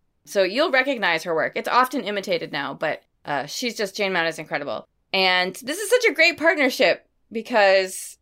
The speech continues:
you know, so many of these books need to be brought to people's attention 'cause they're so great and they're often overlooked. I love the two of them. This book was supposed to come out, uh, several weeks ago, and the pub date got moved, but they've still started their book tour together.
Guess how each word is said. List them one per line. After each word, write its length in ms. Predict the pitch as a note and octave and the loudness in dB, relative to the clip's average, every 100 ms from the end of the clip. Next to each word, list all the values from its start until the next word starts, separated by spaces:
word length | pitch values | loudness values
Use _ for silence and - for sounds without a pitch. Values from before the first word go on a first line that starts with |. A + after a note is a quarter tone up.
| _ | _
you 80 | - | -6
know, 120 | G3 | -4
so 180 | F3+ C4 | 0 2
many 340 | B3+ A#3+ F#3+ - | 2 2 0 0
of 160 | F3+ | 0
these 180 | F#3+ F#3 | 0 0
books 300 | G3 F3+ - _ | 0 -2 -2 _
need 500 | F3+ G3 A#3+ B3+ G3 _ - | -8 -4 -2 -4 -8 _ -12
to 100 | G3 | -4
be 100 | F3+ | -4
brought 320 | F3 D#3+ - | 0 0 0
to 380 | F3+ E3 D#3+ - | -6 -6 -8 -10
people's 300 | G3+ F3 E3 | -8 -6 -6
attention 400 | D#3+ E3 D#3+ D#3 | -8 -8 -8 -8
'cause 160 | E3 | -8
they're 100 | E3 | -8
so 520 | D#3 - - B3+ G#3+ F3 | -8 -8 -2 2 2 0
great 380 | C3+ C3 C#3 | -2 -2 -4
and 140 | - D#3+ | -8 -6
they're 180 | D#3+ - | -4 -4
often 260 | F#3+ F#3+ | -4 -4
overlooked. 500 | E3 D#3+ D3 D#3+ - _ _ _ - | -6 -4 -4 -4 -6 _ _ _ 0
I 180 | G3 | 4
love 400 | G3+ G#3+ A#3 B3 | 6 8 6 4
the 100 | C4 | -2
two 160 | D4+ D4 | 0 4
of 160 | B3+ A#3 | 4 6
them. 400 | A3+ A#3 A#3 B3+ _ _ | 4 4 0 -4 _ _
This 220 | G#3 C4+ | -2 0
book 140 | F4 D#4 | 0 2
was 120 | D4 | 2
supposed 320 | C4+ A3 G#3+ | 2 0 0
to 60 | A#3 | -4
come 160 | A3 | -2
out, 320 | F3 E3+ G3+ - | 2 2 2 -4
uh, 160 | E3 D3+ | -8 -6
several 280 | - E3 | -4 -2
weeks 180 | E3+ - | -4 -4
ago, 300 | - B3+ B3 | 0 2 4
and 200 | - F3 | 2 -2
the 40 | E3 | -4
pub 220 | G3+ F#3 | -2 2
date 180 | B3 B3+ | 2 2
got 120 | C4+ | 0
moved, 300 | C4+ C#4 B3 | 0 0 0
but 240 | F#3 F3 | -2 0
they've 240 | F#3+ F3 E3+ | 0 2 0
still 300 | - G3+ G3 | -4 -2 0
started 480 | - E3+ F3 F3+ | 2 2 2 0
their 240 | E3 D#3 D3 | 0 0 0
book 200 | E3+ G#3+ | -2 -4
tour 220 | D4+ C4 | 0 0
together. 480 | C#4 C4 C#4 C#4 | 0 0 4 2